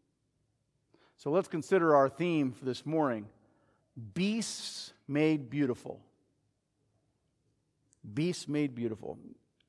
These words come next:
And sadly, the wolf, what the wolf does to the lamb and what the lion does to the fatted calf is what we do to each other each day.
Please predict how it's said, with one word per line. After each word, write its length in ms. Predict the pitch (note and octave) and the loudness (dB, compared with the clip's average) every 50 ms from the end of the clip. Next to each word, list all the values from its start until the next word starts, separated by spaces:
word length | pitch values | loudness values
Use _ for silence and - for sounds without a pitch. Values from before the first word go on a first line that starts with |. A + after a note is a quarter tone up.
| _ _ _ _ - | _ _ _ _ -4
And 140 | D3 D3 | -4 -4
sadly, 600 | - - - G3+ G#3 G#3 G3+ D#3+ D3 C#3 C#3 D3+ D3+ - - _ _ _ _ _ - - _ _ _ _ _ - - _ _ - | -2 2 6 6 8 8 6 4 4 2 2 0 -4 -10 -20 _ _ _ _ _ -20 -20 _ _ _ _ _ -20 -20 _ _ -4
the 140 | A#2+ C3 C3+ | 0 2 4
wolf, 340 | C#3 E3 G3 G#3 G#3 E3 - - - - - - _ _ | 6 8 8 8 6 4 -2 -16 -20 -20 -20 -20 _ _
what 160 | - D3+ D#3 | -4 -2 -2
the 60 | - D3+ | -2 0
wolf 360 | D3 F3 A3 A3 G#3+ - - | 4 6 6 6 6 6 8
does 240 | F3 F#3+ G3 G3 F#3+ | 10 10 10 10 8
to 100 | - G3 | 0 -2
the 80 | F#3 F3+ | 0 2
lamb 460 | E3 D#3+ D3 C3+ C3 C3+ C#3 D#3 D3+ - - - - - - - - _ - | 4 6 6 6 6 6 4 2 -2 -10 -16 -20 -20 -20 -20 -20 -20 _ 0
and 200 | - D3 D3+ D#3 | 4 4 6 8
what 340 | E3 E3 E3 D#3+ - - - - - _ _ _ - | 8 8 6 6 4 -4 -20 -20 -20 _ _ _ 0
the 120 | D3 C#3+ | 2 4
lion 420 | D3 D#3 F#3 G3+ G#3 G3+ F#3 F3 | 6 8 8 8 8 6 4 4
does 400 | E3 D#3 E3+ E3+ E3 E3 D#3+ - | 6 8 8 10 10 8 6 4
to 60 | - D3 | -2 -2
the 100 | C#3 C3+ | -2 0
fatted 440 | - D#3+ D#3 D#3 D3+ C#3+ B2 A2 | 6 8 10 10 10 8 4 0
calf 520 | - - A#3+ G#3+ G3 E3+ D3+ D3 E3 - - | 0 4 6 10 10 10 10 10 8 4 0
is 180 | - D3 C3 | -2 -2 0
what 200 | C3 C#3 D3 C#3+ | 2 4 4 4
we 280 | C3 C3+ E3+ G3 G3+ G#3 | 4 2 0 0 -2 -2
do 460 | E3+ D#3+ F#3 F3 D3 C#3 C#3 C#3+ D#3 | -2 2 4 4 6 6 6 4 2
to 220 | D3 - D#3+ C#3 C#3+ | 0 -2 0 0 2
each 240 | D3 C#3+ C3+ - | 0 0 0 4
other 420 | E3+ E3 D#3 C3+ B2+ A#2+ A#2+ A#2+ A#2+ - _ _ _ _ _ _ _ _ _ _ _ _ _ _ _ _ _ - | 6 6 6 6 4 2 0 -2 -4 -10 _ _ _ _ _ _ _ _ _ _ _ _ _ _ _ _ _ -10
each 300 | - B2 A2+ - - - | -10 -10 -10 -10 -6 -2
day. 300 | B2 A#2+ A2 - B2 - | -2 -2 -2 -2 -6 -14